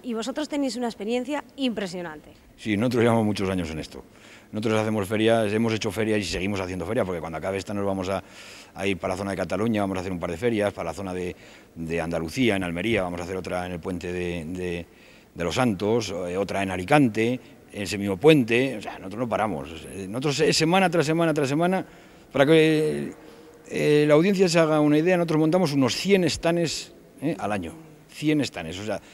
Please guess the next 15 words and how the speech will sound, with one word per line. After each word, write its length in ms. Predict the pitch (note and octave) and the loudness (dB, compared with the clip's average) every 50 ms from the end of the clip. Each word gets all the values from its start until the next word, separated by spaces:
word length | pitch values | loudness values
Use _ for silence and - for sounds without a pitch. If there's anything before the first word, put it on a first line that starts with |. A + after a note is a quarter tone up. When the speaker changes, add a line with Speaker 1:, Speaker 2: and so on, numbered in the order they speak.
| - - - - - _ - | -20 -20 -20 -20 -20 _ -2
Speaker 2:
pues, 260 | A2 G#2+ G2 F2+ F#2+ | -2 0 0 0 -2
eh, 420 | G#2+ G#2+ G#2 G#2 G#2 G2+ G#2 G#2 G2+ | -2 -2 -2 -2 -2 -4 -6 -8 -10
cincuenta, 560 | - - - - - A2 G#2+ C#3+ D3 C#3 B2+ | -12 -12 -12 -10 -8 -6 -2 -2 -2 0 -2
sesenta 260 | A2+ A2 G#2 G#2+ G2+ F#2+ | -4 -4 -4 -4 -6 -4
ferias 240 | G#2 A#2+ B2+ G#2 | -4 -2 -4 -4
cada 160 | - - F2+ E2 | -4 -4 -4 -4
año. 160 | D#2+ - - - - - _ _ _ - _ _ _ - - - - _ _ - | -4 -8 -12 -18 -20 -20 _ _ _ -20 _ _ _ -20 -20 -20 -20 _ _ -12
Speaker 1:
Bueno, 220 | A3+ B3+ A#3+ A#3+ | -8 -6 -4 -4
supongo 340 | A3 A#3+ A#3+ A#3+ A#3+ C#4 C#4+ | -4 -4 -2 0 0 0 0
que 100 | B3 D#4 | 0 -2
para 220 | C4 D#4+ D#4 D4+ D4+ | -2 0 0 0 0
eso 260 | C#4+ - D4+ D4 - - | -2 -2 -2 -2 -2 -2
igual 400 | - B3+ A#3+ A3 A#3 B3 A#3+ C#4+ | -4 -4 -2 0 2 2 2 2
es 140 | C#4+ - - | 0 0 0
importante 840 | D#4 C#4 - C#4+ C4+ C4 - C#4+ D4 D4 - D#4 D#4+ E4 E4 - | -2 0 2 0 0 2 2 2 2 2 0 0 0 0 0 0